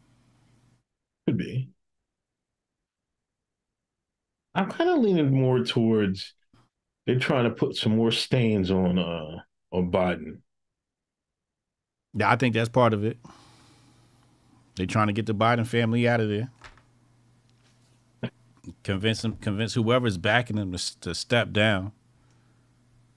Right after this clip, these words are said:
Speaker 2: But the powers that be play both sides, so they might be looking for a, they might be looking,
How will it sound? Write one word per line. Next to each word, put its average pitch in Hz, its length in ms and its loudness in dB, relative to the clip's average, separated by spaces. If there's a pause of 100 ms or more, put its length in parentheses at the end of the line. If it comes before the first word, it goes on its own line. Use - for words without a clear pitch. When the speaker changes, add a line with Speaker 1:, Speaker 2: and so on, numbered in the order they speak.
(1900)
Speaker 2:
But 110 120 -4
the 117 60 -6
powers 147 300 4
that 127 160 2
be 143 140 0
play 123 220 0
both 107 260 0
sides, 120 320 2
so 113 60 -2
they 110 120 0
might 127 220 2
be 120 100 -2
looking 107 240 -4
for 104 340 -2
a, 95 220 -6 (680)
they 104 100 0
might 117 220 2
be 110 80 0
looking, 98 360 -2